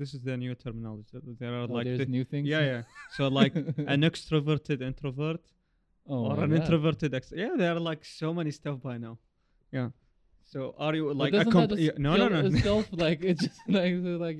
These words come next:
Speaker 2: are you Mujab
Speaker 1: So,
Speaker 2: Salif or
Speaker 1: yeah,
Speaker 2: Salif
Speaker 1: it's, it's
Speaker 2: Mujab?
Speaker 1: just,
Speaker 2: <laughs>
Speaker 1: li-, just, I mean, but I think, like, it applies because, like, there are so many labels nowadays. So, like,
Speaker 2: <laughs>
Speaker 1: if, if, uh,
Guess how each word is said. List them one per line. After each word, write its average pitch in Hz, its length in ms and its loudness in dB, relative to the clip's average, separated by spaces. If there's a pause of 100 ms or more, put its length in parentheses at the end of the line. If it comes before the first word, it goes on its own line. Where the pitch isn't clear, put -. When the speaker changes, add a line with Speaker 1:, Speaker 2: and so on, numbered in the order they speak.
Speaker 2:
are 170 160 0
you 180 80 0
Mujab 180 340 0
Speaker 1:
So, 359 120 2
Speaker 2:
Salif 180 260 4
or 156 100 -2 (100)
Speaker 1:
yeah, 202 200 6
Speaker 2:
Salif 202 80 10
Speaker 1:
it's, 135 140 4
it's 120 240 0
Speaker 2:
Mujab? 170 180 4
Speaker 1:
just, 214 300 6
Speaker 2:
<laughs> 214 260 2
Speaker 1:
li-, - 60 2
just, 196 280 6
I 170 80 8
mean, 185 180 6
but 156 200 2
I 151 80 4
think, 160 260 -4
like, 139 220 -2
it 139 120 -6
applies 147 480 -4
because, 123 360 -8
like, 123 160 -10
there 170 180 0
are 131 80 -4
so 131 240 -2
many 123 380 -2
labels 131 420 0
nowadays. 123 460 -4
So, 123 240 0
like, 123 240 -2 (280)
Speaker 2:
<laughs> 127 120 0
Speaker 1:
if, 139 200 4 (480)
if, 135 140 -2 (300)
uh, 131 400 2